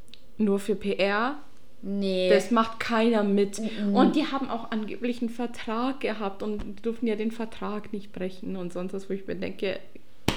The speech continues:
Speaker 2: Wo ziehen die Leute das her? Wo
Speaker 1: Touch,
Speaker 2: zieht ihr das
Speaker 1: touch
Speaker 2: her?
Speaker 1: some grass, go outside.
Speaker 2: Ja.
Speaker 1: Smell the fresh air.
Speaker 2: <laughs> Wo, wo, aus welcher Nase ziehen sie sich das?
Speaker 1: Jetzt mal ganz im Ernst, ich versteh's nicht.
Speaker 2: Das ist einfach, irgendein Rando hat sich gedacht,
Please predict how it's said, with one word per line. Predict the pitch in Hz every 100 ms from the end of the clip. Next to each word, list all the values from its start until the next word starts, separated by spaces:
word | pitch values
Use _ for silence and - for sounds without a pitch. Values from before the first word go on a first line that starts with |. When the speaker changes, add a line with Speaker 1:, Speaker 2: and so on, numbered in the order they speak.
| - -
Speaker 2:
Wo | 208 220
ziehen | 262 - 370
die | 349
Leute | 262 240 240
das | 208 202
her? | 190 165 170 -
Wo | 285
Speaker 1:
Touch, | 392 -
Speaker 2:
zieht | 381 247
ihr | 233
das | 208
Speaker 1:
touch | 440
Speaker 2:
her? | -
Speaker 1:
some | 330 311 240
grass, | 180 160 156 170 -
go | 311 359
outside. | 339 247 175 - -
Speaker 2:
Ja. | 262 247 240 -
Speaker 1:
Smell | 226 233 269 339
the |
fresh | 330 277 277
air. | - 185 - 359 311
Speaker 2:
<laughs> | 285 - - -
Wo, | 226 208 302 359 339 - - - - - 254
wo, |
aus | 269 - 285
welcher | 277 381
Nase | 294 247 240 302 294 247
ziehen | 277 269
sie | 214
sich | 196 220
das? | 196 202 -
Speaker 1:
Jetzt | 233 269
mal | 277
ganz | 226 302 320
im |
Ernst, | 285 208 196
ich | 220
versteh's | 220 220 180 -
nicht. | 165
Speaker 2:
Das | 277 269
ist | 285 -
einfach, | 262 320 359 -
irgendein | 359 427 415 - 262 262
Rando | 240 247 254 233 240
hat | 247 247
sich | -
gedacht, | 247 240 247